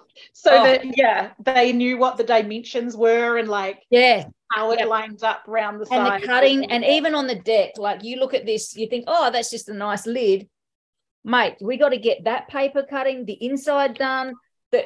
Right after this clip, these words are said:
Speaker 2: the edges, like, that's a whole journey. Do you have little bits underneath here to be
Speaker 1: Uh-huh.
Speaker 2: able to pull
Speaker 1: Uh-huh.
Speaker 2: open?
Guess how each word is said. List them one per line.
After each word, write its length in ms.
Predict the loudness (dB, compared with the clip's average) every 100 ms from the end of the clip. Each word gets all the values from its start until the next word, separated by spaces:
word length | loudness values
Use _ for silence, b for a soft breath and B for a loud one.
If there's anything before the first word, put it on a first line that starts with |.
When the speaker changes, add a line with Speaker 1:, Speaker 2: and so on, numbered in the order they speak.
| -2
Speaker 2:
the 280 | -4 4 8
edges, 480 | 6 4 -2 0 2
like, 240 | 2 2
that's 200 | -2 -2
a 60 | -6
whole 480 | -6 2 6 6 4
journey. 260 | 0 -2
Do 100 | -6
you 80 | -6
have 140 | -6
little 260 | -4 -6 -6
bits 280 | -6 -6 -6
underneath 520 | -2 0 0 -4 -6
here 520 | -8 2 4 4 0
to 120 | -4 -2
be 40 | -2
Speaker 1:
Uh-huh. 80 |
Speaker 2:
able 100 | -2
to 60 | -2 2
pull 160 | 4
Speaker 1:
Uh-huh. 260 | 4 4 2 -2
Speaker 2:
open? 300 | -4 -8